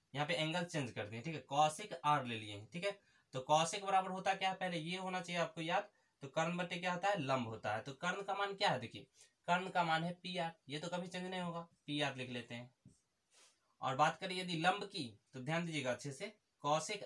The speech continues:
आर, तो जेकरा बारे में कहेगा वो तो आधार हो जाएगा ना, ये आधार हो जाएगा तो लंब क्या होगा बताइए, लंब होगा पीक्यू। तो यहाँ क्या लिखेंगे हम लोग,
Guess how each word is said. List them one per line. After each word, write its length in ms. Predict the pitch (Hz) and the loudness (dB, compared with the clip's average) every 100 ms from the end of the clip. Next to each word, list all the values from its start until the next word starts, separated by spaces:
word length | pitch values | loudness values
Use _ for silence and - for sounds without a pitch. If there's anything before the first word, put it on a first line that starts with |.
| 151 | 4
आर, 180 | 139 | 6
तो 160 | - 131 | 4 -2
जेकरा 300 | 147 175 170 | -4 2 4
बारे 200 | 175 175 | 4 2
में 100 | 175 | 0
कहेगा 240 | 180 175 | -2 0
वो 60 | 170 | 0
तो 100 | 165 | 0
आधार 280 | 165 180 185 | 2 4 4
हो 60 | 170 | 2
जाएगा 240 | 120 143 | 2 0
ना, 120 | 175 - _ _ _ 139 | -4 -8 _ _ _ 0
ये 80 | 160 | 4
आधार 320 | 160 170 180 | 6 8 8
हो 60 | |
जाएगा 220 | 180 170 170 | 6 4 4
तो 100 | 160 | 2
लंब 240 | 175 185 | 0 0
क्या 120 | 190 | 0
होगा 140 | 165 117 | 2 0
बताइए, 300 | 110 107 110 | -6 -10 -6
लंब 200 | 135 165 | -2 0
होगा 180 | 165 196 202 | 2 0 -2
पीक्यू। 280 | 202 190 233 - _ - | -8 -6 -10 -10 _ -12
तो 40 | 135 | -4
यहाँ 180 | 147 | -2
क्या 120 | 160 165 | 0 -2
लिखेंगे 280 | 139 131 | -2 -4
हम 120 | 110 101 | -6 -8
लोग, 160 | 101 | -12